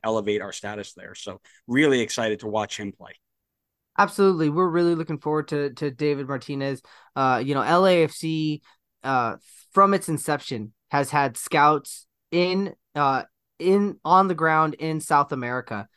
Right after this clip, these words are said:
Speaker 2: Um, and so they've really started over these years to really, uh, create a relationship. That's why you'll see a lot of players from Colombia, you'll see players from Uruguay, uh, Venezuela, and, and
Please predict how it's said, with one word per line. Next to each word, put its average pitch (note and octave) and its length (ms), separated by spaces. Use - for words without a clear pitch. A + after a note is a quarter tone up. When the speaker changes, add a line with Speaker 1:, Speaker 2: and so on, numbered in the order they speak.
Speaker 2:
Um, B2+ 300
and C3+ 200
so C#3 140
they've D3 280
really D#3+ 260
started D3 420
over C#3+ 200
these C#3 300
years D3 280
to D3 120
really, C#3 460
uh, A#2 280
create D3 440
a D3+ 60
relationship. C#3 760
That's - 180
why C#3+ 140
you'll C3+ 180
see D3 220
a C#3 80
lot C3 240
of C3 100
players C3+ 320
from C3+ 240
Colombia, C3 720
you'll C#3 120
see C#3+ 180
players C3+ 340
from C3 380
Uruguay, B2 640
uh, B2+ 380
Venezuela, B2+ 880
and, C#3 320
and C3+ 260